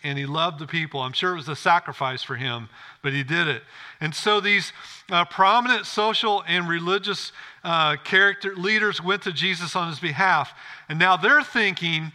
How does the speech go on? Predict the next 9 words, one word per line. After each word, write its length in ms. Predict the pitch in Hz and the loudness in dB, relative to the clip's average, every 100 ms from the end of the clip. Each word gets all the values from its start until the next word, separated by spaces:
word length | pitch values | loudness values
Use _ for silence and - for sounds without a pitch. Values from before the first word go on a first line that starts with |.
| - - - | -16 -20 -8
what 220 | 151 277 | 2 2
are 120 | 277 | 4
they 140 | 247 208 | 0 0
thinking? 540 | 220 214 185 135 120 | 0 -2 -2 -6 -4
Put 200 | 208 214 | -4 -2
yourself 320 | 240 240 208 | -2 0 0
in 80 | 202 | 0
their 140 | 175 | -2
shoes. 560 | - 175 143 117 123 | 0 -2 -4 -6 -12